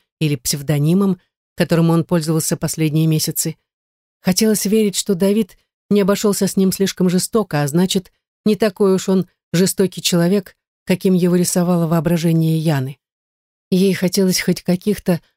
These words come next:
доказательств, что бывший муж способен на прощение, сострадание, хоть чего-то, за что можно было бы зацепиться и снова начать ему верить.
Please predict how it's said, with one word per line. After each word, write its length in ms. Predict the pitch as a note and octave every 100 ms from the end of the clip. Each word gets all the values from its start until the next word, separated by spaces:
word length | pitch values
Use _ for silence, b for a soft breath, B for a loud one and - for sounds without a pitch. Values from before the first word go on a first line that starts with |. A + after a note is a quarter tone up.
| _
доказательств, 920 | - E3+ E3+ D#3+ F#3 A#3 D3 C#3 - -
что 220 | - E3
бывший 360 | C#3+ F3 - D#3
муж 380 | E3 G#3+ - - _ _ _
способен 760 | - - E3 - G3 F#3+ F#3
на 100 | F3+
прощение, 800 | E3 F3 E3 A3+ A3 D3+ B2+ D3 _ _ _ -
сострадание, 960 | - C#3+ - C#3 C3 E3+ E3+ D3 C#3 _ _ _ _ _ _
хоть 180 | - E3
чего-то, 460 | - E3 E3+ E3+ D#3
за 120 | D#3+
что 180 | - E3
можно 320 | E3+ D3+ E3
было 180 | D#3+ D#3+
бы 180 | D#3+ b _
зацепиться 760 | D3+ E3 - F3+ G#3 G3+ - E3
и 80 |
снова 420 | E3 - F#3 F3 D#3
начать 400 | D#3 - E3 -
ему 200 | E3 D#3+
верить. 540 | E3 F3+ C#3 - -